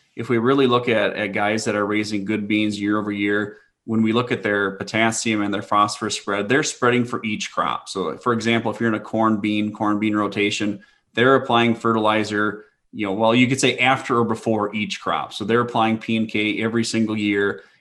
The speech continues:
and not maybe utilizing a system that they're applying, you know, say this fall, and that's gonna cover the next two crops. So, um, that's just one thing I can't stress enough of is, is being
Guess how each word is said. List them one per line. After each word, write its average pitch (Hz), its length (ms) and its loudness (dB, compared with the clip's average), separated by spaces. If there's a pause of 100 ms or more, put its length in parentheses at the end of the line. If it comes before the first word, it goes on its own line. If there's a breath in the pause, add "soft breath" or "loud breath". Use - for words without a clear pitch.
and 107 100 0
not 113 240 4
maybe 110 240 0
utilizing 104 640 -2
a - 20 -8
system 107 400 -4
that 101 160 -4
they're 101 160 -4
applying, 101 540 -2 (400 soft breath)
you 110 80 -6
know, 98 100 -4
say 117 220 2
this 120 240 2
fall, 113 300 4
and 107 60 2
that's 107 200 -2
gonna 110 160 -2
cover 104 260 -2
the 104 80 -4
next 104 340 -2
two 95 120 -4
crops. - 480 -4
So, 92 380 -2 (180 loud breath)
um, 101 180 0
that's 135 160 4
just 127 160 0
one 120 140 4
thing 117 180 2
I 104 80 0
can't 107 260 0
stress 104 280 -4
enough 101 360 -2
of 101 280 0
is, 90 240 -2
is 98 240 -4
being 107 540 -2